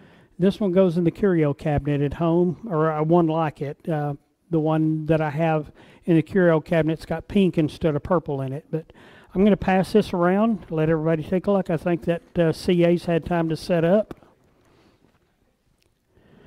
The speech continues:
But, uh, I think, uh, around the craft shows, those would probably sell for around forty dollars a piece.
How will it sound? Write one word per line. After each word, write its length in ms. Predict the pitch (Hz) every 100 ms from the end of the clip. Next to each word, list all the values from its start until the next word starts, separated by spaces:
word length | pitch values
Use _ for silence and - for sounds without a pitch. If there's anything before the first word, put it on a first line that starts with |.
| - - -
But, 240 | 175 160 190
uh, 300 | 180 175 160 - - - - - - - _ _
I 80 | 196
think, 320 | 180 226 -
uh, 160 | 208 180
around 260 | 175 185 202
the 80 |
craft 380 | - 190 196 202
shows, 360 | - 196 214 -
those 240 | 180 175
would 180 | 180 160
probably 480 | - 185 185 170 170
sell 360 | - 180 180
for 200 | 185 185
around 280 | 165 165 175
forty 320 | - 180 175
dollars 400 | 175 175 180 160
a 60 | 147
piece. 640 | - 185 202 214 - -